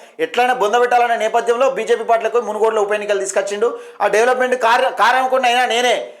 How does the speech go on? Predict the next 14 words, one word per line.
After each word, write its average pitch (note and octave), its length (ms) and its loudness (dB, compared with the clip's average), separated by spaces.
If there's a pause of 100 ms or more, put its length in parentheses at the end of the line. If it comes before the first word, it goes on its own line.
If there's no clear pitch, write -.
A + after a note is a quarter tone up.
(140)
ఇప్పుడు G#3 180 0
నా A#3+ 160 4
ము-, G3+ 200 -6
మునుగోడు A#3 340 0
నియోజకవర్గ B3 440 2
ప్రజల A3+ 280 0
కోసం B3 240 -2
మంత్రి A3 220 0
పదవి B3 160 2
ఇస్తే B3 220 -2
ఇంకెక్కువ A3+ 300 0
చేస్తా B3 280 0
అని A#3+ 100 -2
చెప్తాను. A3+ 400 -2